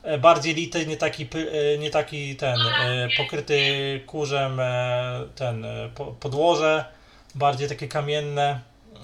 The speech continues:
E, no i ten, i podmuch, y, wiatru się też zmienił właśnie, bo teraz bardziej chybocze się w stronę, w, w, w którą idziesz, a nie w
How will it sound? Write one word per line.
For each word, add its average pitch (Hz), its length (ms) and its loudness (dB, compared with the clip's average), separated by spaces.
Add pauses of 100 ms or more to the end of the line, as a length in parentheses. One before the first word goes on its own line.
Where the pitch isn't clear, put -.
(140)
E, 151 40 -6 (1040)
no - 160 -12 (140)
i 143 80 -14
ten, 117 580 -4 (1200)
i 151 240 0
podmuch, 175 840 0 (440)
y, - 20 4
wiatru 165 360 6
się 123 140 -4
też 131 180 -2
zmienił 123 360 -2
właśnie, 143 280 0
bo 131 120 -4
teraz 147 420 0
bardziej 139 340 2
chybocze 135 460 -4
się 135 240 -4
w 120 80 -14
stronę, 131 880 -4 (120)
w, - 60 -20 (340)
w, - 120 -12 (280)
w - 60 -18
którą 147 260 -2
idziesz, 117 460 -4
a 123 100 -6
nie 120 240 -4
w 117 40 -8